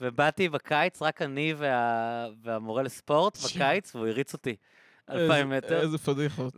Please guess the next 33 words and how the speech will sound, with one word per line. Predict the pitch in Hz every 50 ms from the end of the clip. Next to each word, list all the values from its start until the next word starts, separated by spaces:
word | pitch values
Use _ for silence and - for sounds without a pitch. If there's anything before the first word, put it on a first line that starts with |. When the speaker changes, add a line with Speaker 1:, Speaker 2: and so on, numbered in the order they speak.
| 131 _ -
Speaker 1:
ממש, | 156 147 175 220 269 277 220 - - 170 147 156
שנינו | - - 196 214 254 277 285 269
כאילו. | 208 185 156 131 117 180 180
פשוט | - - 214 180 160
באתי | - 185 214 - - 262 247
איזה | 180 160 160 -
יום | 175 165 180 202 226 247 247 -
Speaker 3:
<laughs> | - 190
Speaker 1:
ב-, | - 147 214 262 254 233 208
בחופש | 185 170 175 165 - 190
הגדול | 165 151 143 139 160 196 226
לרוץ | 202 147 123 131 160 196 - -
איתו, | 156 135 - - 165 214 247 269
כי | - 151
אמרו | 131 131 143
לי | 147 147
אחרי | 131 - 143 131
זה, | 135 127
זה... | 127 160 165
ו-, | 143 131 131 127 127 127 123 123 123 123 127 - - - _ _ _ _ _ _
ולא | 113 117 120
הייתי | 123 127 147
מסוגל, | 131 - - 147 113 113 127 127 147 156
כאילו, | - 233 247 254 240 156
ואז | 127 120 127
הוא | 135
נתן | 117 - 127 120
לי | 120 123
הרצאה | 110 - - 123 113 110
שזה | - -
בגלל | 98 95 98 95
שאני | - - 101
מעשן, | 92 90 82 - - - 101 90 90